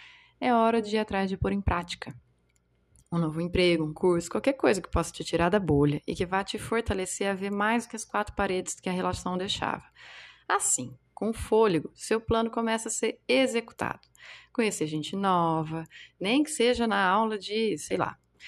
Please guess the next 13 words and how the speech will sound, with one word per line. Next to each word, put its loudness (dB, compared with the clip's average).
ouvir 4
vozes 2
e -4
rostos 4
diferentes, 0
vão 0
te -4
lembrar -2
que -20
tem 0
vida 0
lá 2
fora, 0